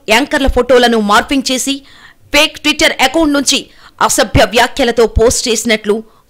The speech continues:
పోలీసులు కనుగొన్నారు. ఈ రోజుల్లో కొద్దిగా ఫేమ్ ఉన్న వారిని టార్గెట్ చేయటం కామన్ అయిపోయింది. వారి ఫొటోస్ మార్ఫింగ్ చేసి అసభ్యంగా మార్చి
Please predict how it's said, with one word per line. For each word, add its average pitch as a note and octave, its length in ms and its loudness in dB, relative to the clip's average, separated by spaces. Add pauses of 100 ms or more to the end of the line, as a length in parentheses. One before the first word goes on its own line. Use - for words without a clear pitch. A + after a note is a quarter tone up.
(100)
పోలీసులు A3 380 2
కనుగొన్నారు. G#3+ 580 -2 (640)
ఈ A3+ 140 -2
రోజుల్లో C4+ 460 4
కొద్దిగా C#4+ 500 0
ఫేమ్ D4 380 2
ఉన్న C#4 160 -2
వారిని B3 340 0
టార్గెట్ A#3+ 540 0
చేయటం G#3+ 300 0 (100)
కామన్ A#3 260 2
అయిపోయింది. D#3 420 -4 (540)
వారి F#3+ 240 -2
ఫొటోస్ G#3+ 380 -2
మార్ఫింగ్ G#3+ 440 0
చేసి A3 340 -6 (340)
అసభ్యంగా A#3+ 580 0
మార్చి A3+ 480 0